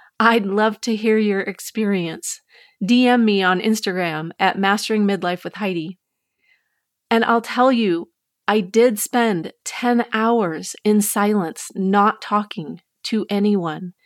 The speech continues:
Three and a half of those hours were in complete doing nothing mode.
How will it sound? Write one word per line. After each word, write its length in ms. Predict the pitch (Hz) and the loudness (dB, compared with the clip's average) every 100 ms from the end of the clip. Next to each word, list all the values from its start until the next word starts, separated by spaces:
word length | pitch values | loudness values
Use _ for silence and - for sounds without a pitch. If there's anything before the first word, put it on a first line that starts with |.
| _ _ _ _ _ - | _ _ _ _ _ -2
Three 320 | 233 247 262 | 4 4 4
and 120 | 254 | 2
a 40 | |
half 320 | 240 226 226 220 | 2 2 0 -2
of 180 | - - | -8 -2
those 260 | 202 185 - | 0 0 -4
hours 560 | 185 175 170 165 180 - _ | -2 0 0 -4 -6 -10 _
were 260 | 185 202 190 | -2 0 0
in 240 | 202 190 | -2 -4
complete 920 | 190 220 196 - - 226 226 214 - _ _ _ _ _ _ _ _ 170 | -4 -4 -4 -6 -4 0 0 -4 -10 _ _ _ _ _ _ _ _ -6
doing 540 | 190 214 220 214 208 - | 0 4 4 4 0 -2
nothing 680 | 190 185 190 196 185 170 - | -2 0 -2 -2 -6 -4 -6
mode. 540 | 170 175 165 143 180 | -4 -4 -2 -6 -8